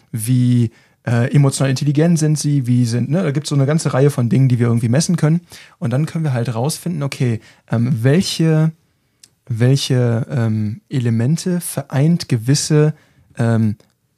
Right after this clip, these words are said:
Punktewolken. Also wenn wir das quasi auf so einem Koordinatensystem eintragen, dann merken wir zum Beispiel, dass es da so, so drei oder vier Wolken gibt, wo so viele Punkte sich drumherum aufbauen.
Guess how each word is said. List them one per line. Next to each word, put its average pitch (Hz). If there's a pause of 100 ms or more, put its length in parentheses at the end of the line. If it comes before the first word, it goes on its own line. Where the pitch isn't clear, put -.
Punktewolken. 123
Also 113
wenn 123
wir 131
das 123
quasi 123
auf 117
so 123
einem 110
Koordinatensystem 160
eintragen, 147
dann 113
merken 165
wir 156
zum -
Beispiel, 139
dass 127
es -
da 135
so, 120 (260)
so 110 (260)
drei 156
oder 131
vier 143
Wolken 139
gibt, 123
wo 123
so 117
viele 135
Punkte 127
sich 113
drumherum 113 (240)
aufbauen. 135